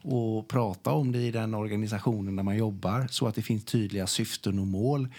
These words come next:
med det ledarskapet som man har i sin organisation.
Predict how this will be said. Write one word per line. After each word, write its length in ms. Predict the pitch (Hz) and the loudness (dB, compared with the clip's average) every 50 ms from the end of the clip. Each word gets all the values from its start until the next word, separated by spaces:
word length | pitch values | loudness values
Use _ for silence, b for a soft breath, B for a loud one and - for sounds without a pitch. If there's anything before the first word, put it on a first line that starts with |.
| B B B | B B B
med 340 | - 123 117 110 104 104 | 2 2 2 2 0 -2
det 200 | 110 110 101 95 | -2 -2 -2 -2
ledarskapet 1080 | 98 107 104 95 87 92 95 - - - 104 98 95 - - 92 95 95 - - - - - | 0 0 -2 0 -2 -2 -4 -4 -2 -2 -2 -2 -2 -2 -2 -2 -2 -2 -4 -10 -12 -8 -2
som 360 | - - - 101 87 90 90 | -2 0 0 0 0 0 -2
man 200 | 87 85 90 90 | -2 0 -2 -2
har 420 | 85 101 92 90 90 87 87 - | 0 0 -2 -2 -2 -2 -4 -4
i 220 | - 95 90 90 87 | -2 -2 -2 -2 -2
sin 200 | - - 95 98 | -2 -2 -2 -2
organisation. 800 | 90 92 90 92 92 95 - - 82 - - 117 147 147 120 | -2 -2 -2 -2 -2 -2 -2 -4 -2 0 0 0 0 0 -4